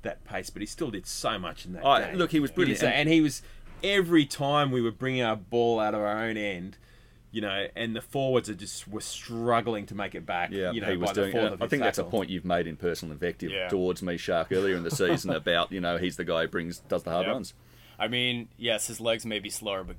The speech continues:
Speaker 3: but boys, his heart's gotten so much bigger over the years. Come on!
Speaker 1: <laughs>
Speaker 3: So, uh, so.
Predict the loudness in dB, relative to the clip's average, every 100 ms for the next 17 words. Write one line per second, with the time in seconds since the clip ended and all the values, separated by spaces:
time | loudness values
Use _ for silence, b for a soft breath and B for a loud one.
0 | -8 -8 -6 -4 -4 -4 -6 -4 -6 -4
1 | -4 -4 -6 -4 -2 -4 -8 -4 -4 -2
2 | -4 -4 -6 -6 -4 -6 10 12 12 6
3 | -2 0 0 2 0 0 2 4 4 2
4 | -2 -2 -2 -4 -14 -12 -8 -8 -8